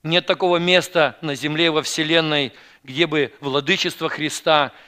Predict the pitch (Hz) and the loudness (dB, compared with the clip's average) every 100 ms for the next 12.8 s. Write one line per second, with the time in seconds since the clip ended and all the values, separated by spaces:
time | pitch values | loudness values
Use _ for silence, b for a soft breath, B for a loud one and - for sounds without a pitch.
0 | b 147 151 151 160 151 139 143 117 - | b -6 -2 0 2 0 0 -2 -4 -12
1 | 123 143 139 - - 135 107 _ _ _ | -4 2 2 0 -8 -12 -12 _ _ _
2 | _ _ _ 143 156 175 - 170 185 - | _ _ _ -4 -2 -2 -2 -6 -4 -4
3 | 170 - - 165 180 196 190 143 - 143 | -4 -2 0 4 6 4 2 -10 -12 -12
4 | 127 139 139 190 165 151 170 170 - 180 | -10 -8 -6 -4 -4 -4 -4 -4 -8 -6
5 | 208 226 233 165 202 196 190 131 - b | -4 -4 -6 -6 -4 -2 -4 -6 -12 b
6 | b b - 147 151 147 147 143 - 135 | b b -4 0 0 0 0 0 -2 -4
7 | 127 131 127 117 110 _ _ _ _ _ | -2 0 0 -2 -14 _ _ _ _ _
8 | _ - 180 247 262 247 254 254 - 254 | _ -4 2 2 2 2 4 4 4 4
9 | 254 277 240 190 196 233 220 202 202 262 | 4 4 4 0 0 4 4 4 4 4
10 | 226 233 - 220 190 254 - 208 208 208 | 2 -2 0 2 4 4 2 0 2 4
11 | 202 247 233 208 240 240 - 196 190 247 | 4 4 4 2 4 2 2 0 2 2
12 | 240 208 196 190 196 226 233 214 | 2 0 2 4 6 6 4 -2